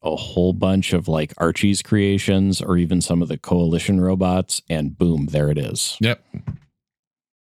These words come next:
Speaker 2: Okay.
Speaker 1: Yeah.
Speaker 2: Any final words?
Speaker 1: You know, um, honestly, see the cartoon. Even if you're not interested in, usually interested in the backstories of how cartoons are made,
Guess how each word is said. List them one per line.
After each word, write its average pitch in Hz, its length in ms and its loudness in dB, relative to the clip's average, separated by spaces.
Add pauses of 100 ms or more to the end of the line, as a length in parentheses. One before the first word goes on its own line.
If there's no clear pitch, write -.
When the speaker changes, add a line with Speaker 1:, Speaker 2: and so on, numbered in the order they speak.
Speaker 2:
Okay. 160 280 2 (480)
Speaker 1:
Yeah. 254 280 2 (240)
Speaker 2:
Any 117 140 4
final 135 260 2
words? 123 560 0 (420)
Speaker 1:
You 151 100 4
know, 127 260 2
um, 120 300 -2
honestly, 131 560 0 (180)
see - 240 0
the 131 100 0
cartoon. 104 500 -2 (420)
Even 156 300 2
if 143 140 -2
you're 147 60 2
not 117 180 2
interested 113 560 0
in, 98 600 0 (280)
usually 123 540 2
interested 120 380 -2
in 113 60 2
the 104 80 2
backstories 117 1120 0
of 104 140 0
how 104 200 2
cartoons 110 600 0
are 101 100 2
made, 101 440 2